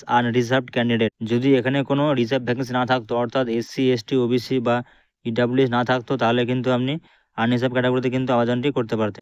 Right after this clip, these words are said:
নেক্সট হচ্ছে সিলেকশন প্রসেস, আপনি এটা কীভাবে সিলেকশন করবে তা কিন্তু এখানে বলে দেওয়া হয়েছে।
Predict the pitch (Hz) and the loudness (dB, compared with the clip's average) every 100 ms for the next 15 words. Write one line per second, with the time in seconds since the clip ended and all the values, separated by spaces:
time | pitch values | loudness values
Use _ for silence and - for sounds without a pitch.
0 | - 127 123 139 147 143 - 135 139 143 | -6 -2 0 0 2 0 0 0 0 -2
1 | 139 120 123 113 113 101 _ _ _ _ | -4 -2 -4 -2 -2 -4 _ _ _ _
2 | _ _ - 113 131 131 123 135 139 139 | _ _ -4 0 0 0 0 0 2 0
3 | - 127 127 131 123 113 120 147 _ _ | -2 -4 -2 0 0 2 0 -4 _ _
4 | _ _ 120 131 127 131 131 123 123 117 | _ _ -4 -2 0 0 0 2 2 4
5 | 113 107 - | 2 0 -4